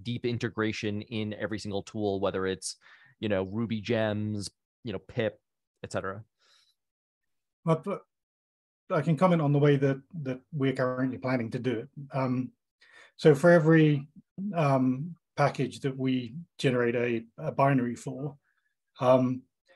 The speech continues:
Speaker 2: that artifact has a, uh, a unique I D, which is the, um, which is a Merkle tree, Merkle hash, um, leading up to the, to the actual artifact based on all the, all the dependencies.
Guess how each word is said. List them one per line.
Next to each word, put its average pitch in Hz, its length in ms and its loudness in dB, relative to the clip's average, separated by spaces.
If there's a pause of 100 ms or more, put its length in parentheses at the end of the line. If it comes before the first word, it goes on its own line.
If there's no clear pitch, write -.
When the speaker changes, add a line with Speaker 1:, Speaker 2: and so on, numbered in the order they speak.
(260)
Speaker 2:
that 147 160 6
artifact 135 560 4
has 127 160 -4
a, 127 100 0 (260)
uh, 131 280 -2
a 127 40 -4
unique 131 400 2
I 123 120 0
D, 127 300 -2
which 135 260 -6
is 123 180 -4
the, 123 380 -4
um, 117 560 -4
which 135 160 -4
is 117 80 -6
a 123 40 -2
Merkle 127 400 0 (360)
tree, 135 420 -6 (460)
Merkle 123 260 -2
hash, 113 480 -6 (160)
um, 117 320 -4 (140)
leading 123 340 -2
up 143 280 -6
to 123 120 -10
the, 123 380 -6
to - 80 -6
the 120 100 -2
actual 120 240 -4
artifact 120 420 -2
based 117 220 -6
on 117 80 -4
all 117 140 -2
the, 113 200 -6
all 123 160 -8
the 104 120 -12
dependencies. 127 720 -6